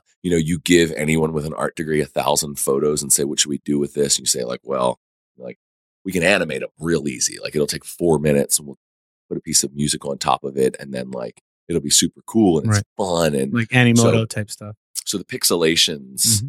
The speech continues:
Speaker 1: is what we branded them at the
Speaker 2: Nice.
Speaker 1: time. We don't make them anymore.
Speaker 2: Oh, okay.
Speaker 1: Um, they, they had a, a disproportionate amount of effect for helping us brand out, helping us
Speaker 2: Mm-hmm.
Speaker 1: trend out.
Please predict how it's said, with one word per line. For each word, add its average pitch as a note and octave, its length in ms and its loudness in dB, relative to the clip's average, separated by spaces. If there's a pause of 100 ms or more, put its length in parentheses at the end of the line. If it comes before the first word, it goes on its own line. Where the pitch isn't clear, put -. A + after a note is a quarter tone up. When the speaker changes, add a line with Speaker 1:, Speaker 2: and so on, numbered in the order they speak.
Speaker 1:
is - 100 -2
what - 120 -16
we C#2 160 -8
branded C2 420 -6
them C2 160 -8
at - 100 -14
the E3 100 -8
Speaker 2:
Nice. F#3+ 180 2
Speaker 1:
time. C2 100 2
We D2 60 2
don't C2 120 -2
make C2+ 180 -6
them C2 120 -8
anymore. C2 480 -4
Speaker 2:
Oh, C3+ 200 6
okay. A#2+ 200 -12
Speaker 1:
Um, B1+ 380 0 (1040)
they, E2 480 2 (140)
they E2 200 2
had D#2 260 0
a, B1+ 180 0 (280)
a C#2+ 100 -4 (100)
disproportionate D2+ 840 -2
amount C#2+ 240 -6
of - 80 -12
effect - 440 -6
for D2 140 -6
helping E2 360 -12
us E2+ 100 -6
brand D2 440 -2
out, D#2 280 2
helping - 240 -2
us F#2+ 100 0
Speaker 2:
Mm-hmm. A2 80 2
Speaker 1:
trend D2 300 -2
out. F2 300 2